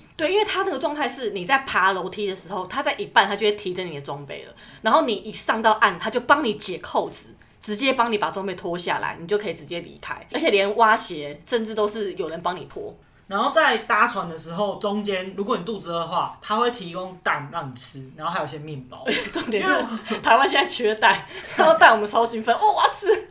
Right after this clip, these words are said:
Speaker 2: 因为我个人就是只要潜水上来，我就会非常饿，然后所以他有提供蛋，然后一个人可以吃一两颗，我真的觉得很不错。
Speaker 1: 对，所以这次完全没用到力气，也没有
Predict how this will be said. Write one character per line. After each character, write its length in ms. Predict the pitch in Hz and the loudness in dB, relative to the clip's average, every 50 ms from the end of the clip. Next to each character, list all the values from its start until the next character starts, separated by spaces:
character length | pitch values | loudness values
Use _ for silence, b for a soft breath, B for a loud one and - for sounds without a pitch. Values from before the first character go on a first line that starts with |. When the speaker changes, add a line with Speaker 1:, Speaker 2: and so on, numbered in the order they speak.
| - _ | -14 _
Speaker 2:
因 100 | - 392 | 2 4
为 80 | 392 381 | 6 6
我 120 | 262 226 | 6 4
个 200 | - 339 320 277 | 6 4 6 6
人 120 | 240 226 226 | 6 4 0
就 80 | 269 | 0
是 160 | 262 277 262 | -2 -2 -4
只 100 | 214 - | -2 0
要 160 | 185 196 240 254 | 4 4 4 4
潜 260 | - - 202 165 180 | 2 -4 -4 -4 -6
水 160 | 190 185 165 | -6 -6 -6
上 220 | 147 - 226 202 | -2 -2 -2 0
来， 100 | 180 160 | 0 -2
我 80 | 151 147 | -4 -6
就 140 | 143 185 185 | -4 -2 -2
会 100 | 190 196 | -2 -2
非 280 | 190 - 160 160 156 | -4 -4 -4 -4 -4
常 280 | 156 - 135 127 127 - - | -4 -8 -12 -14 -14 -12 -8
饿， 240 | 170 156 - - - b b b b b b b b | -8 -8 -8 -10 -16 b b b b b b b b
然 140 | - 202 233 | -2 0 0
后 60 | 302 | 2
所 120 | 311 320 285 | 2 2 0
以 60 | 254 | 2
他 180 | 240 294 285 262 | 4 4 4 4
有 60 | - | 2
提 160 | - 208 196 | -2 -6 -6
供 180 | 202 226 226 220 | -4 -6 -6 -6
蛋， 280 | - - 233 196 170 165 | -4 -2 -2 -2 -2 -4
然 100 | 160 156 | -8 -6
后 380 | 180 214 220 214 - - - _ _ | -4 -4 -4 -4 -8 -12 -20 _ _
一 100 | 208 180 | -16 -8
个 120 | 180 190 | -6 -6
人 80 | 175 175 | -6 -4
可 120 | 175 202 | -4 -4
以 120 | 190 175 175 | -6 -4 -6
吃 360 | - - 170 170 170 165 - - | -10 -10 -10 -10 -10 -12 -12 -14
一 100 | - 196 | -12 -8
两 200 | 180 156 143 139 | -8 -6 -8 -8
颗， 200 | 135 - 151 143 | -10 -12 -12 -12
我 60 | 135 | -10
真 140 | 139 190 196 | -8 -8 -8
的 40 | 180 | -8
觉 80 | 175 | -8
得 60 | 156 139 | -10 -10
很 100 | 135 - | -10 -14
不 120 | - 156 | -16 -16
错。 200 | - - - 170 147 - - - - _ _ | -14 -14 -14 -14 -14 -16 -18 -20 -20 _ _
Speaker 1:
对， 260 | - 240 190 160 151 | -8 -8 -6 -6 -8
所 160 | 147 - 330 330 | -6 -6 -6 -2
以 20 | |
这 120 | - 330 | -2 -2
次 240 | 330 339 294 247 - - | -2 0 -2 -4 -2 0
完 160 | 233 220 220 | -2 0 0
全 100 | 247 226 | 0 0
没 120 | 220 214 | 0 0
用 100 | 220 233 | 0 0
到 120 | 240 233 233 | 0 0 0
力 140 | 226 208 | 0 -4
气， 380 | 196 - - - 196 165 139 139 - | -6 -6 -8 -8 -8 -12 -16 -16 -14
也 100 | 175 160 | -12 -8
没 120 | 165 202 233 | -6 -4 -4
有 200 | 208 180 - | -4 -4 -6